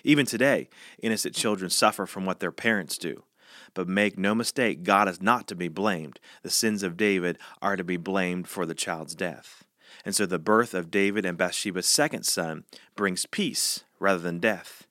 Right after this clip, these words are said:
and his name is Solomon. You know, I can't help but see the grace and patience in this narrative. God's patience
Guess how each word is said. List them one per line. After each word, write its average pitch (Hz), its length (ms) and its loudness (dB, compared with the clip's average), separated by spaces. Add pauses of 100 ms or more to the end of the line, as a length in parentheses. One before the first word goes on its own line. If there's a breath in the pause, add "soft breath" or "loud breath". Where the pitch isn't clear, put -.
(320 loud breath)
and 87 120 -10
his 139 200 0
name 85 280 -4 (180 soft breath)
is - 100 -4
Solomon. 85 440 -2 (1080 soft breath)
You 107 100 -6
know, 101 140 0
I 98 60 0
can't 98 220 -4
help 101 180 -8
but 92 100 -8
see 101 200 -4
the 87 100 -6
grace 90 380 -4
and 85 120 -10
patience 90 540 -8
in 82 80 -8
this 82 180 -10
narrative. 82 520 -8 (520 soft breath)
God's 98 280 -6
patience 95 600 -4